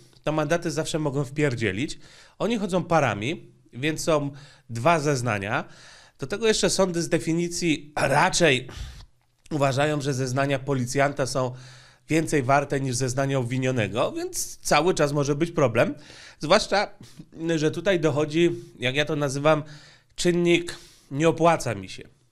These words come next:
Czyli to, co mówiłem na początku. Jak policjant zaproponuje mandat dwadzieścia złotych,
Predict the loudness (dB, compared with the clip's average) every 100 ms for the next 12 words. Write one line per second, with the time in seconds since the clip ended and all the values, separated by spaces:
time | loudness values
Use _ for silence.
0 | _ _ _ -10 -6 -2 0 2 2 4
1 | 4 4 2 2 2 2 -4 -14 -16 -20
2 | -20 -6 -6 -2 -4 -2 0 0 2 2
3 | 2 2 4 4 4 4 2 2 0 0
4 | 0 0 0 0 2 4 2 2 0 -2